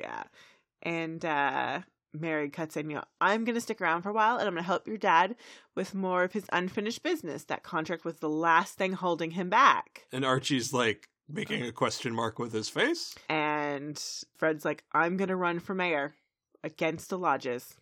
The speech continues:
Speaker 1: come what may."
Speaker 2: And we get a total Ferris Bueller pan in, smirk, cut to the next scene. It's a total John Hughes move.
Speaker 1: Yes, but I just, we need to pause for a minute to confirm again that I am a T V genius,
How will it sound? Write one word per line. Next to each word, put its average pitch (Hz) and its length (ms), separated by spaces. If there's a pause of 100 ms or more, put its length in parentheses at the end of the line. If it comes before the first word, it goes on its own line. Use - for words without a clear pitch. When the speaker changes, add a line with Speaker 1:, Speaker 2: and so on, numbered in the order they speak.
(220)
Speaker 1:
come 147 220
what 147 180
may." 117 380
Speaker 2:
And 131 220
we 185 160
get 175 340
a 120 220
total 165 520
Ferris 147 560
Bueller 139 680 (440)
pan 151 380
in, 147 560
smirk, 151 720 (140)
cut - 420
to 139 480
the 123 160
next 123 280
scene. 104 320 (180)
It's 143 140
a 175 40
total 147 340
John 127 260
Hughes 123 340
move. 107 340 (460)
Speaker 1:
Yes, 160 320
but 180 160
I 180 140
just, 196 180
we 226 80
need 196 100
to 180 60
pause 196 300
for 247 100
a 226 60
minute 214 380
to 170 580
confirm 185 600
again 180 380
that 170 120
I 170 200
am 180 120
a 170 40
T 180 180
V 165 120
genius, 180 640